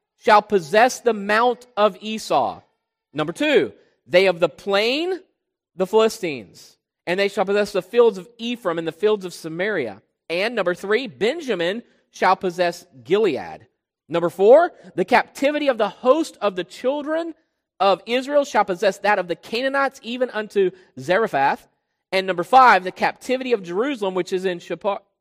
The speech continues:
Sheparad, shall possess the cities of the south. So when it says they shall possess their possessions, it's not just saying what they will possess again, what was taken from them. They're saying, "No."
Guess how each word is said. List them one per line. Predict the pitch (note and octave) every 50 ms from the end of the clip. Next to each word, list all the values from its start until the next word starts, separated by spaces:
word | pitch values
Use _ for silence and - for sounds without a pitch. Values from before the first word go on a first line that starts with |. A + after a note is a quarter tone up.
| _
Sheparad, | - - B3 B3+ - D#3+ D3+ C#3 C3 C#3+ F3+ G#3 _ _ _ _ _ _ _ _
shall | - - G#3+ G3 G3+
possess | - G#3 F3+ E3+ G3+ G3 F#3+ -
the | F#3 F3+
cities | - - - A#3 A#3+ A#3+ A#3 A#3 - - -
of | F#3+ F#3+ F#3+ F#3 F3+
the | F#3 F#3
south. | - - - - G#3+ G3+ D#3+ A#2 A2+ _ _ _ _ _ _ _
So | - A#3+ A#3+
when | B3 C4+
it | C4
says | - F4 F4 F4 C#4
they | C4 C4+ C4
shall | - C4+ A#3+ A#3
possess | A#3+ A3 A3+ A#3+ A3+ F#3 E3
their | D3 G3+ A3+ C4+ B3
possessions, | - - G3 E3 C#3+ F3+ G#3 E4 F#4+ - - C#3 G#2+ F2 G#2+ A#2+ - - _ _ _ _ _ _ _ _ -
it's | A3 B3 C4 B3+ -
not | A#3 D4+ E4 D#4+ - A#3
just | A#3 G#3+ -
saying | - C#4+ C#4+ C#4 C4 A3+ G3 - _ _ _ _ _ _
what | F#3 G3 A#3 C4 B3+ G#3+ F#3 - - - _ _ -
they | G3 A#3+ C4 B3+
will | A#3 A3 A3
possess | G#3+ - G#3+ G3 F#3+ A#3+ B3 A#3+ - -
again, | G#3 G3 F#3 A#3 B3 A#3+ A#3 G#3+ F#3+
what | G3 G3 F3+
was | F#3+ F3 -
taken | - - A#3 G#3+ G3 F#3 E3 D#3+
from | - A#3 B3 D4+ E4 D4+
them. | A#3 F#3 F3 F#3
They're | G3+ G3+
saying, | G3+ - A#3 G#3+ G#3+ G3+ F#3+
"No." | G#3+ C4+ F4 F4 A#3+ C3+ G2 G2+ -